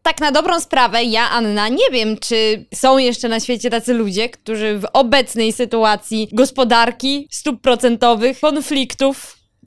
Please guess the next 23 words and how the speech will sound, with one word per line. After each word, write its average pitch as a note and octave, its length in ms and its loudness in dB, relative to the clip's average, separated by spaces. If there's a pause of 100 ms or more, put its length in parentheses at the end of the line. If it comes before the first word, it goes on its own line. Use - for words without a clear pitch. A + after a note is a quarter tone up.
(160)
i B3+ 200 -2
innych B3+ 360 2
takich A#3+ 600 -4
pójdą C#4+ 400 2
wziąć C4+ 340 0
sobie C#4+ 280 -2
kredyt C4+ 420 0
na A#3 160 0
czterdzieści G#3+ 600 -2
lat. F#3 320 -2
Ale, B3+ 600 4
y, A#3+ 40 -8
są D4+ 220 -2
portale, C4+ 480 0
są A#3+ 180 -4
strony, C4 540 -2 (360)
y, G#3+ 60 -8
przeznaczone A#3+ 640 -2
właśnie G#3+ 400 -4
do F#3+ 240 -2
wyszukiwania G#3+ 720 -4
takich F#3+ 240 -10
informacji. G3 680 -4